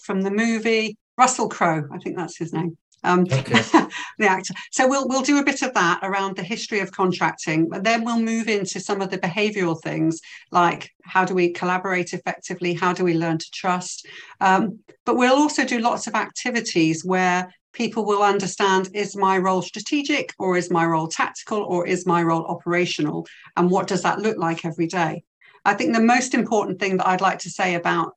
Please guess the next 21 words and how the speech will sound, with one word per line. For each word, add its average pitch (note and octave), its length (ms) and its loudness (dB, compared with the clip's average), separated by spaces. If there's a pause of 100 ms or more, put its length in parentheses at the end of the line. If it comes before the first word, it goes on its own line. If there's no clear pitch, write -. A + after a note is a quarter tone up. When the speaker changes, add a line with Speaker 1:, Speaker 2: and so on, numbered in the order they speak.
(120)
Speaker 1:
the F3+ 60 -12
training G3 440 0
that E3+ 120 -2
we F3 120 2
do E3+ 400 0
with F3 260 -4
both F3 300 -2
client F3 480 0
and F3+ 260 0
supplier, D#3+ 720 -2
we F#3+ 80 -6
don't A#3 240 2
always A3 300 0
do E3 100 0
it D#3 140 -2
like D#3+ 180 -6
that, D#3+ 280 -4
but F#3 100 -6
if A3+ 180 -2
we A3+ 120 0
do, F3 360 4